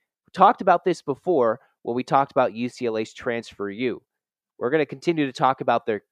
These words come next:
recruiting class for two thousand twenty-three in just a moment. In the meantime, for Locked On U C L A, let's get to some words and talk to you about upside.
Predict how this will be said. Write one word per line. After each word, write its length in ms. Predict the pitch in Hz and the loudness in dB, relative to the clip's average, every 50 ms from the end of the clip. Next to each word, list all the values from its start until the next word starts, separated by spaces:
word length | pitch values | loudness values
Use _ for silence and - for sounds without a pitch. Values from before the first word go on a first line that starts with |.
| _ _ - | _ _ -14
recruiting 520 | 107 120 - - - 185 196 160 135 120 | -14 -14 -8 0 2 2 4 2 0 -4
class 340 | - - 120 107 104 107 - | -4 -4 -2 -2 -2 -4 -6
for 120 | - 123 | -8 -10
two 140 | 110 - 135 | -10 -10 -6
thousand 360 | - - 123 117 113 101 104 | -2 -2 0 0 -2 -4 -8
twenty-three 640 | 95 - - 117 107 101 95 _ - 104 104 98 95 - _ _ _ _ _ | -12 -8 -6 -6 -6 -6 -8 _ -8 -6 -6 -6 -8 -10 _ _ _ _ _
in 100 | - 117 | -10 -4
just 280 | 113 123 107 - - | -4 -4 -4 -4 -6
a 40 | 101 | -8
moment. 440 | 95 104 139 170 160 113 90 90 - _ _ _ _ _ _ _ | -4 0 0 0 0 0 -4 -10 -12 _ _ _ _ _ _ _
In 80 | - 101 | -6 -4
the 60 | 101 | -4
meantime, 480 | 117 147 175 175 - 160 135 127 127 123 | -2 -2 -4 -4 -2 0 2 2 2 0
for 80 | - 117 | -2 -2
Locked 320 | 110 117 117 120 - - | 0 0 0 0 0 -2
On 160 | 127 117 113 107 | -4 -4 -4 -6
U 140 | 104 107 | -8 -10
C 160 | 104 - - 98 | -10 -8 -6 -4
L 120 | 98 107 | -2 -2
A, 60 | 113 | -2
let's 240 | 123 127 151 160 - | -2 -2 -4 -4 -4
get 160 | - 247 240 | -4 -6 -6
to 80 | - 202 | -6 -6
some 220 | - - 202 170 | -4 -2 0 2
words 380 | 170 170 160 156 151 143 - - _ _ _ _ _ _ - | 4 4 6 6 4 2 -2 -10 _ _ _ _ _ _ -16
and 80 | 254 - | -4 2
talk 260 | - 254 - 233 - - | 4 4 4 4 2 -4
to 80 | 196 | -4
you 240 | 185 175 160 165 175 - | 0 0 2 0 2 0
about 360 | 139 139 139 139 135 135 143 - - | 2 4 4 4 6 4 2 0 0
upside. 540 | - 120 120 - - - 104 82 76 65 | -2 -2 -2 -2 -6 -8 -6 -6 -6 -8